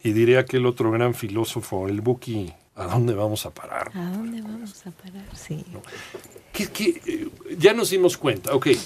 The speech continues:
Speaker 1: ya tengo el problema. ¿Cómo dar ese primer paso? Porque a veces ya lo sabemos, ya lo
Speaker 2: Sí.
Speaker 1: identificamos, nos estamos haciendo mensos,
Speaker 2: Ujú,
Speaker 1: nada más.
Speaker 2: totalmente.
Speaker 1: No damos el paso.
Speaker 2: No. Y hay mucha gente que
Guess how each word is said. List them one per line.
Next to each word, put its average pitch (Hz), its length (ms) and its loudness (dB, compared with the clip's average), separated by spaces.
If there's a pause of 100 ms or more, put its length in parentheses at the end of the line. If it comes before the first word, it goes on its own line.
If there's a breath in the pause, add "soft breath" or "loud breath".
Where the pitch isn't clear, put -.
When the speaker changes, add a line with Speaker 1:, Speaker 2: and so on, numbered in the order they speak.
(100)
Speaker 1:
ya 170 180 8
tengo 175 260 6
el 160 60 6
problema. 117 460 4
¿Cómo 220 320 2
dar 180 260 4
ese 180 300 6
primer 123 420 2
paso? 123 240 0
Porque 123 220 4
a 160 40 6
veces 220 480 0
ya 202 220 8
lo 285 100 4
sabemos, 175 560 6
ya 185 100 6
lo 208 80 4
Speaker 2:
Sí. 208 60 6
Speaker 1:
identificamos, 143 560 2
nos 120 120 0
estamos 131 240 0
haciendo 104 240 -2
mensos, - 300 -4
Speaker 2:
Ujú, 190 100 6
Speaker 1:
nada 185 240 2
más. - 100 -18
Speaker 2:
totalmente. 165 640 0
Speaker 1:
No 165 220 4
damos 175 360 2
el 117 120 -2
paso. - 320 -16 (240)
Speaker 2:
No. 185 180 0 (500 loud breath)
Y 196 540 2 (220)
hay 208 100 10
mucha 233 260 2
gente 240 500 2
que 233 500 4